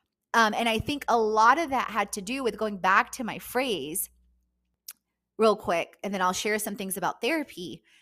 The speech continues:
is I'm perfectly present. Like, before this year especially,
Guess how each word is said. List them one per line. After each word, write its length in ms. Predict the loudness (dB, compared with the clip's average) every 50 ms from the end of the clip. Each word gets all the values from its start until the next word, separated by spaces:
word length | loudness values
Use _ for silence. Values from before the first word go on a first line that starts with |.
| _ _ _ _ _ _ 4
is 340 | 6 8 8 8 6 4 2 0
I'm 160 | 0 -2 -2
perfectly 500 | -2 -2 -2 -2 -2 -4 -6 -4 -6 -8
present. 460 | -2 2 4 4 4 4 0 -4 -4
Like, 220 | -6 -8 -8 -10 -10
before 720 | -10 -10 -10 -10 -12 -8 -6 -4 -2 0 0 2 2 0 0 -2 -6 -10 _ _ _ _ -8
this 300 | -4 -2 -2 -2 -2 -2
year 220 | -2 -2 0 0
especially, 920 | 0 0 0 0 2 2 2 2 0 -4 -4 -4 -4 -6 -8 -10 -10 -12